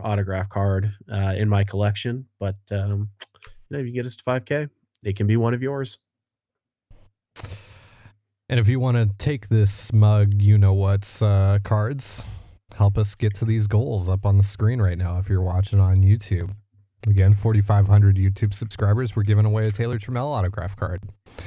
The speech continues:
Speaker 2: Forty-five hundred YouTube subscribers and three thousand Twitter followers, and I know that we are making a little bit of a climb towards that goal on Twitter. I think we're nearing twenty-five hundred followers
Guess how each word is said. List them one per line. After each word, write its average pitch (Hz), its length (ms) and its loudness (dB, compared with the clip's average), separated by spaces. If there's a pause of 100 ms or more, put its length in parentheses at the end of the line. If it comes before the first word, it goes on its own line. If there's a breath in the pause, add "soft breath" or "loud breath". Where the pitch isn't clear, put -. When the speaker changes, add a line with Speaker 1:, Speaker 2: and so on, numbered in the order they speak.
(360 loud breath)
Speaker 2:
Forty-five 113 480 2
hundred 107 220 4
YouTube 104 320 2
subscribers 110 540 0
and 127 180 2
three 131 200 -4
thousand 117 360 0
Twitter 156 220 -2
followers, 107 480 2
and 110 100 2
I 110 60 2
know 139 160 -2
that 147 200 0
we 151 180 -4
are 170 160 -2
making 160 400 -4
a 143 400 -6
little 143 260 -4
bit 233 140 -2
of 101 80 0
a - 20 -10
climb 90 480 -6 (280)
towards 101 260 0
that 95 120 4
goal 92 180 2
on 87 180 0
Twitter. 95 440 -4
I 107 100 0
think 104 240 -4
we're 101 300 4
nearing 101 540 8
twenty-five 110 600 0
hundred 92 280 2
followers 95 520 -8